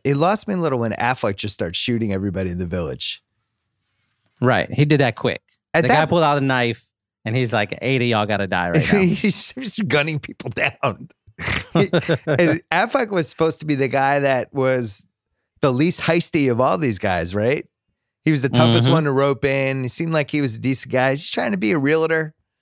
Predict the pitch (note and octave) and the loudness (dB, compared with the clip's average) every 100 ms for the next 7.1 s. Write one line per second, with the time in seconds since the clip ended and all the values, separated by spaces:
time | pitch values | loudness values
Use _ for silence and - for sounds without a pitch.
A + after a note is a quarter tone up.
0 | _ _ - - B3 D#3+ - E3+ - A2 | _ _ -10 -2 0 0 0 0 -2 -4
1 | B2 C#3 D#3 D#3 D3 C#3+ - D3 D#3+ D3 | -2 0 0 0 -2 -6 -6 -4 -2 -2
2 | B2+ C#3 D3+ A#2+ C3 - C#3+ C#3 C3+ D#3 | 0 0 0 -2 -2 -2 0 0 2 2
3 | D#3+ E3+ D#3+ E3+ - D#3+ C3 B2+ C#3+ C#3 | 2 2 0 0 -2 0 2 2 0 -4
4 | - D3 F3+ F3 F3+ F#3 D#3+ C#3 D#3+ E3+ | -4 0 0 2 2 2 0 0 0 0
5 | F3 D#3+ D#3+ D#3+ F#3 D#3 - G#3 _ - | 2 2 2 0 -2 -6 -6 -20 _ -20
6 | - - _ _ _ _ - - - - | -20 -20 _ _ _ _ -10 -10 -10 0